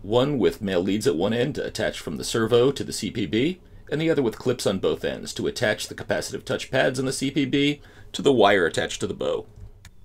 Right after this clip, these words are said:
You'll also want some copper wire or other conductive wire, wrapping paper and metallic bows, a glue stick, Velcro tape, packing tape, some boxes, one for the candy cane and one to hold the electronics. I used an old iPhone box and an old Adafruit box,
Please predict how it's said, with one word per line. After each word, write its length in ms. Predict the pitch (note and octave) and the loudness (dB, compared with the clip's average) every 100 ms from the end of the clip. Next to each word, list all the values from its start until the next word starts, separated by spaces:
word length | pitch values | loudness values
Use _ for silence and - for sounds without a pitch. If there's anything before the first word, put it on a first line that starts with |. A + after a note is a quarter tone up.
| - - | -20 -12
You'll 180 | - C3+ | -2 2
also 200 | C#3 C3 | 2 2
want 160 | A#2 A2+ | 0 -2
some 120 | G#2 | -2
copper 300 | A#2 A2+ A2+ | -2 0 2
wire 340 | G2 A#2+ - | 2 2 0
or 40 | D2+ | -2
other 140 | F2+ | -2
conductive 420 | - G2 - F2 | -4 -8 -6 -4
wire, 320 | F2+ D2+ D#3 F#3+ - - - - - - - - - - | -2 0 0 -4 -18 -20 -20 -20 -20 -20 -20 -20 -20 -6
wrapping 320 | - - A2 | -4 -2 -2
paper 240 | G#2 G2 | -2 0
and 80 | F#2+ | -2
metallic 360 | E2+ A2 D#2 - | -2 -4 -4 -2
bows, 440 | G2 A#2 G3 - - - - - - - - | 2 2 2 -2 -10 -18 -20 -20 -20 -20 -16
a 80 | - | -6
glue 240 | A2+ F3 | 0 0
stick, 420 | - A#2 - - - - - | 0 -2 -4 -8 -18 -16 -6
Velcro 320 | G#3 - C3+ | -4 0 0
tape, 300 | - A2+ - - - - - | 2 0 -2 -14 -20 -12 -4
packing 320 | B2 B2+ A#2+ | -4 -4 -2
tape, 320 | A2 G#2+ - - - - - - | 0 0 -4 -20 -20 -20 -20 -12
some 220 | - C#3 | -4 0
boxes, 580 | C#3+ D#3+ - A2 A#2 - | 2 2 0 -2 -2 -6
one 240 | - D3 | -8 -6
for 120 | C3+ G#2+ | -4 -4
the 80 | |
candy 260 | A2 B2+ A#2 | -2 -2 -2
cane 300 | A#2+ A2+ A#2+ | -2 -2 -2
and 260 | - F#2 A2 | -4 -4 0
one 160 | B2 | 2
to 60 | A2 | 2
hold 180 | A2+ G2 | 2 2
the 60 | |
electronics. 680 | F#2 F2+ D3+ A2 F2+ - - - | 0 0 -2 -2 -2 -6 -8 -4
I 80 | |
used 220 | G2+ F#2 G#2 | -2 0 0
an 60 | |
old 160 | E2+ E2 | 0 2
iPhone 420 | F#2 - F#2 D2 | 0 0 -4 -2
box 340 | B1 E2 - | -4 -6 -6
and 80 | F#2 | -6
an 80 | D#2 | -4
old 140 | C#2 | 0
Adafruit 360 | G#2+ B2 F2+ D2 | 0 -2 -4 -4
box, 440 | D2+ A2+ - - | -2 -2 -4 -8